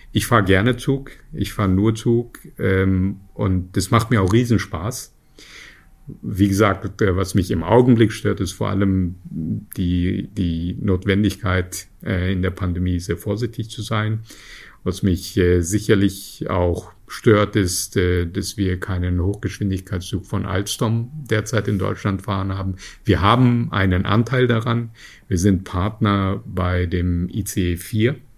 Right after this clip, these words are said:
Äh, und sicherlich aufgrund der Vergangenheit sind wir auch Partner in den ersten Generationen von, äh, Hochgeschwindigkeitszügen. Wir haben unsere Signaltechnik in den Hochgeschwindigkeitszügen in Deutschland. Aber natürlich würde es mir noch mehr Spaß machen,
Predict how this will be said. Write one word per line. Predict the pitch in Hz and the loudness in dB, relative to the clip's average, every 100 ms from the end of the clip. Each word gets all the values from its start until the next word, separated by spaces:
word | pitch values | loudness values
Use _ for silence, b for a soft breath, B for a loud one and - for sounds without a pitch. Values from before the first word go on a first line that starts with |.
| - - B B B B B B | -20 -20 B B B B B B
Äh, | 101 95 | -2 -2
und | 101 90 | 0 -2
sicherlich | - 92 117 95 90 | 0 0 2 2 2
aufgrund | 87 - 101 87 | -2 -2 -2 -2
der | 90 | -4
Vergangenheit | 92 87 95 92 90 87 87 - | -4 -2 0 0 0 -2 -4 -6
sind | 87 82 | -4 -2
wir | 90 | -2
auch | 87 87 - | -2 -4 -8
Partner | - 90 92 - 92 | -8 -6 -4 -2 0
in | 92 87 | 0 0
den | 87 87 | 0 -2
ersten | 95 92 - 104 92 | -2 -4 -4 -4 0
Generationen | 92 90 92 - 101 92 92 90 | 0 0 -4 -4 -2 0 -2 -2
von, | 98 87 90 92 | -4 -2 -2 -2
äh, | 95 87 87 | -2 -2 -2
Hochgeschwindigkeitszügen. | 87 101 - - 107 90 87 87 - 98 87 92 90 B B B - | -2 -4 -4 -6 -2 -4 -2 -6 -6 -4 -2 -4 -6 B B B -2
Wir | 87 | 0
haben | 90 | 2
unsere | 90 85 90 87 90 85 | 2 2 2 2 4 2
Signaltechnik | 90 87 90 104 110 101 - 98 95 | 0 -2 0 -2 -2 -4 -2 -4 -2
in | 98 95 | -2 0
den | 92 | 0
Hochgeschwindigkeitszügen | 95 - 101 - 95 92 - 92 - 92 90 | -2 -4 -8 -4 -4 -4 -4 -6 -4 -4 -2
in | 90 | -2
Deutschland. | 87 90 - 92 87 B B B | -2 -4 -4 -4 -6 B B B
Aber | 90 95 | 0 2
natürlich | 90 131 92 90 | 2 2 0 0
würde | 90 | -2
es | 87 | -2
mir | 101 | -2
noch | 85 101 - | 0 -2 0
mehr | 120 | 0
Spaß | 110 - 101 101 | 0 -2 -4 -2
machen, | 107 92 98 90 | -2 -2 -2 -4